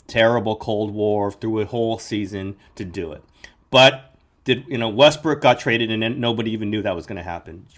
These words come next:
Paul George got traded, nobody even knew it was gonna happen. Those things can happen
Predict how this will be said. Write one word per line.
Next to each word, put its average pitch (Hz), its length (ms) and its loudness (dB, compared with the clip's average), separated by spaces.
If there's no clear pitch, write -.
Paul 147 220 6
George 147 300 2
got 120 200 4
traded, 113 240 -2
nobody 110 280 -2
even 104 160 -6
knew 98 160 -2
it 90 40 -4
was 85 100 -8
gonna 92 140 -10
happen. 78 360 -12
Those 165 380 6
things 151 320 0
can 131 280 -2
happen 113 420 0